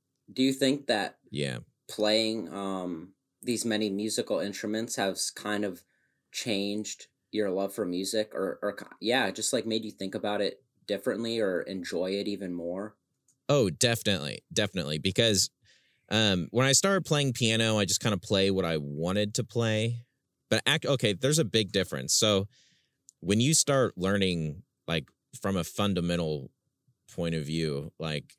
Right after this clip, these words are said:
Speaker 2: how to read sheet music and, like, you know what an arpeggio is, or,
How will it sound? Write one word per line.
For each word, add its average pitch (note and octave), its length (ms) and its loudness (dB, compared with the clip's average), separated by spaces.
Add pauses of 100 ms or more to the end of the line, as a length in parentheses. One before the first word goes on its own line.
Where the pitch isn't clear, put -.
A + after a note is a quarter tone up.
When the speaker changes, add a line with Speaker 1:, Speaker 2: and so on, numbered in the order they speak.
Speaker 2:
how F#2 240 -2
to E2+ 200 -4
read D#2+ 400 -2
sheet - 280 -2
music D#2+ 600 -2
and, D2 160 -4
like, C#2+ 280 -6
you F2 160 -2
know F2+ 200 0
what F2 160 0
an E2 80 -2
arpeggio D#2 1000 -2
is, A#1+ 440 -2
or, C#2 380 -4